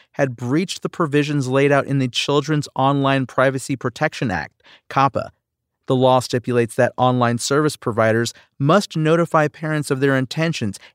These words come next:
and seek consent before they can collect and use the personal data of children under the age of thirteen. According to an F T C press release,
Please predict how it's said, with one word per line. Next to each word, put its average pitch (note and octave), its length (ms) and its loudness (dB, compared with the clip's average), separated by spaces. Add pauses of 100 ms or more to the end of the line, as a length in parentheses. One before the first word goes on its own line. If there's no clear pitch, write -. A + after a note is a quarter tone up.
and C#3+ 160 0
seek - 380 -6
consent C#3+ 500 -2
before C3+ 320 0
they C3 100 2
can B2+ 180 -4
collect B2 420 -4
and C3 180 -2
use B2+ 300 0
the B2 100 -6
personal B2+ 540 0
data B2 260 2
of A#2 200 -2
children C3 460 -2
under B2+ 220 -2
the A#2+ 180 -2
age B2 200 0
of A2 80 -6
thirteen. C3 560 -2 (960)
According B2+ 380 2
to B2 140 2
an A#2 100 -2
F A#2+ 160 -2
T - 120 -10
C A2+ 200 -6
press F3 340 -4
release, G#2+ 360 -2